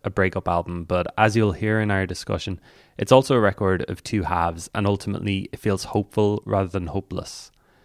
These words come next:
There's plenty more music from Nina to dig into as well if you haven't already delved into her Bandcamp page. You can actually subscribe on there and get new tracks and music regularly from Nina. It seems like she's been prolific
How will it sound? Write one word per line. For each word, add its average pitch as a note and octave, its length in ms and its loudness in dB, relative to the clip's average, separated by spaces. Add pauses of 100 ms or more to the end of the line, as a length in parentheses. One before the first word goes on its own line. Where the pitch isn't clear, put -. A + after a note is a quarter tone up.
(300)
There's G2 380 2
plenty A#2+ 380 0
more G2+ 240 4
music F#2+ 340 -2
from F#2+ 180 -2
Nina F#2 260 -2
to G2 580 2 (160)
dig G2+ 180 0
into F#2 640 -2
as F2+ 260 -2
well F#2 280 2
if - 180 -6
you F#2+ 80 -2
haven't F#2+ 320 -2
already F#2 480 2
delved F#2 420 -2
into F#2+ 320 -2
her F2+ 160 -4
Bandcamp F#2 480 0
page. G2 420 -2 (460)
You C3 80 6
can B2+ 60 8
actually C#3 300 2
subscribe G#2+ 520 2
on G#2+ 240 2
there G2 160 4
and F#2+ 220 -2
get G2 160 -2
new G2+ 180 0
tracks G2+ 480 0
and G#2+ 160 0
music G2+ 300 -2
regularly F#2 580 -2
from G2+ 640 -2
Nina. F#2 480 -6 (460)
It G#2 120 -2
seems G#2+ 300 2
like A#2 160 -2
she's G#2 240 -4
been G2 400 -2
prolific G2 640 -2